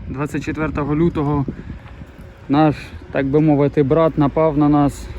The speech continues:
Тому я не хочу підтримувати окупанта, хочу підтримувати наш український контент,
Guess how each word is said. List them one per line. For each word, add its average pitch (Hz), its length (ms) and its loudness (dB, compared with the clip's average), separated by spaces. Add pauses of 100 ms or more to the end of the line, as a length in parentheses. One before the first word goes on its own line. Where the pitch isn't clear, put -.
(960)
Тому 170 220 6
я 165 80 6
не 165 100 6
хочу 165 280 2
підтримувати 156 520 2
окупанта, 156 600 0
хочу 151 300 -2
підтримувати 147 580 2
наш 151 300 4
український 143 500 0
контент, 147 480 2